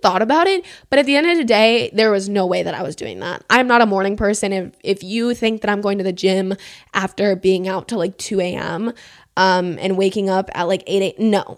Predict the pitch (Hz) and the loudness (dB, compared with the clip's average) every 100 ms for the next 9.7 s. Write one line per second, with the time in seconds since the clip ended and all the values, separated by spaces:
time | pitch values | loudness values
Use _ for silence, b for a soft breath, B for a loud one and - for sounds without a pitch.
0 | _ - 226 - - 233 233 - 202 214 | _ -2 -2 0 2 2 2 -2 0 0
1 | 180 - - 339 262 302 277 269 226 233 | -4 2 4 4 2 -2 0 2 0 0
2 | 214 202 214 190 190 190 190 202 - 214 | -2 -2 -2 -4 -4 -6 -6 -6 -4 -2
3 | 202 - 214 202 202 - 196 196 190 190 | 0 0 0 0 0 -4 -4 -2 -2 -4
4 | - 190 208 B B B 233 247 233 214 | -6 -4 -4 B B B 0 4 4 2
5 | 214 208 208 - 220 202 185 220 190 220 | 2 4 2 0 -2 -2 -2 -4 -4 -6
6 | 233 262 269 277 202 214 208 196 - 214 | -6 -2 0 2 0 -2 -4 -4 -4 -4
7 | 180 220 220 262 277 339 - 269 - 240 | -2 -2 -2 -4 -2 -2 -2 -6 -8 -8
8 | 247 220 220 - 214 214 196 - 226 220 | -6 -6 -6 -6 -8 -8 -10 -6 -6 -4
9 | 233 240 240 311 - 127 - | -4 -2 -4 -6 -10 -10 -14